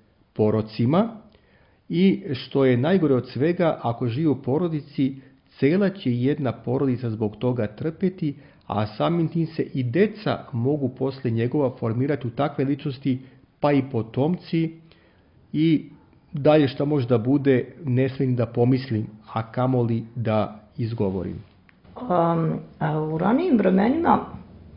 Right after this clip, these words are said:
Speaker 2: ajde tako kažem, kad smo mi odrastali, na primer, am, bile su, da tako kažem, popularne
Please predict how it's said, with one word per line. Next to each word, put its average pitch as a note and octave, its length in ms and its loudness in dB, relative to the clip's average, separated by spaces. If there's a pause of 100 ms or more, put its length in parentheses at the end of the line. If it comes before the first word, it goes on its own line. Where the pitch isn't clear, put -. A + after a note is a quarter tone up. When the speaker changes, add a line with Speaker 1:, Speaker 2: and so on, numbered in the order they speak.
(580)
Speaker 2:
ajde F3+ 260 0
tako F#3 200 -2
kažem, F#3 300 0
kad F3 180 -4
smo F#3+ 100 2
mi G3+ 380 4
odrastali, D#3+ 640 0
na D#3+ 100 -2
primer, E3 380 -4 (720)
am, E3 460 4 (880)
bile A#3 440 2
su, G3 360 2 (1300)
da F3 200 -2
tako G3+ 240 -2
kažem, F#3 340 2
popularne E3 760 2